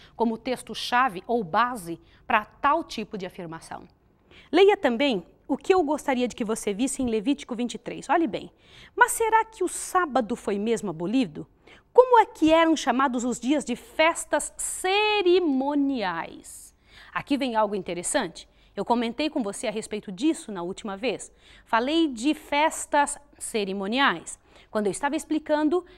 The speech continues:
sobre as duas mil e trezentas tardes e manhãs, também comentei o que o anjo disse para Daniel, dizendo abertamente para ele, com toda clareza,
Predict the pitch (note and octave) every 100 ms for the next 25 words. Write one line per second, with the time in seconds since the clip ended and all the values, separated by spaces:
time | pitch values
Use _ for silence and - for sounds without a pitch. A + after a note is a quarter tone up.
0 | - A3+ G3+ F#3+ F#3 F#3+ B3 C4 A#3 G3
1 | G3+ F#3+ - E3 E3+ - C#4 E4 B3+ C#4
2 | D4+ C#4+ F4 F#4+ G4+ F#4+ - C4+ C#4 D#4
3 | - - B3 C4 A#3+ E4 G4+ F4+ A3 E3+
4 | F#3 C#4 - - - E3+ F#3 G3+ G3+ -
5 | - _ _ - F#3+ G3 A3 F#3+ E3 F#3+
6 | D#4 E4 E4 D#4 E4 - E4+ C4 C4+ B3+
7 | G3+ F3+ D4 D#4+ E4+ F#4 F4+ G#3+ G#3+ E4+